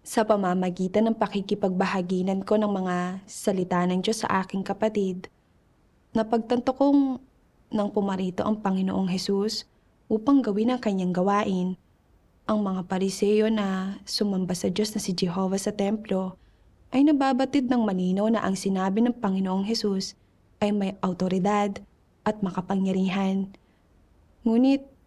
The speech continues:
hindi lang sila nabigong maghanap at magsiyasat. Lumaban pa sila ng labis at kinundina siya. Pinararatangan siya na gumamit ng kapangyarihan ni Beelzebub upang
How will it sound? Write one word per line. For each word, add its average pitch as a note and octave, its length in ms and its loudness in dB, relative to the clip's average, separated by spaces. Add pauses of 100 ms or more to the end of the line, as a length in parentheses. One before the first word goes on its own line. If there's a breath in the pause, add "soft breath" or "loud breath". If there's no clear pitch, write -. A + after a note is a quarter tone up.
(240)
hindi F#3+ 320 -2
lang F3+ 160 0
sila G3 240 0
nabigong G3 480 0
maghanap F#3 640 0 (320 soft breath)
at G3+ 160 -4
magsiyasat. F#3+ 800 -2 (960)
Lumaban F#3 480 0
pa G#3 100 -2
sila G#3 240 0
ng F3+ 220 0
labis G3 640 0 (320)
at G#3+ 160 -4
kinundina F3+ 480 2
siya. G3 400 -2 (1200)
Pinararatangan C4 800 2
siya C4+ 240 2
na F#3 480 -2
gumamit G3 480 0
ng A3+ 80 0
kapangyarihan F#3+ 720 0
ni A3 80 0
Beelzebub F#3 640 -2 (480 soft breath)
upang C4+ 560 2